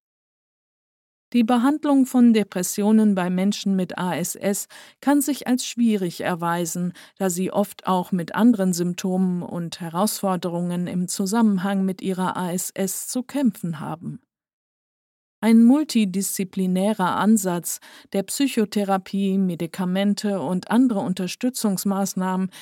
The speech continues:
wie etwa Ergotherapie umfasst, kann jedoch helfen.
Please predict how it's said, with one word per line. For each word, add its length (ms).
wie 220
etwa 460
Ergotherapie 1160
umfasst, 640
kann 320
jedoch 400
helfen. 480